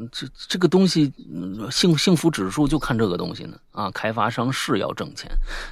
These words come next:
前一段时间G D P也是靠房地产拉上去的，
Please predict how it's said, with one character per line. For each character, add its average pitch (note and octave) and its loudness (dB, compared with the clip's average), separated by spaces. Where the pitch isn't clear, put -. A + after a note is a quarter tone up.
前 A2+ 2
一 B2+ 4
段 C3+ 6
时 A#2+ 0
间 B2 2
G C3+ 0
D C#3+ 4
P B2 -2
也 F2+ -4
是 - -4
靠 - 4
房 G#2+ -2
地 A#2+ 4
产 F2 -4
拉 A2 0
上 F2+ -4
去 - -10
的， - -16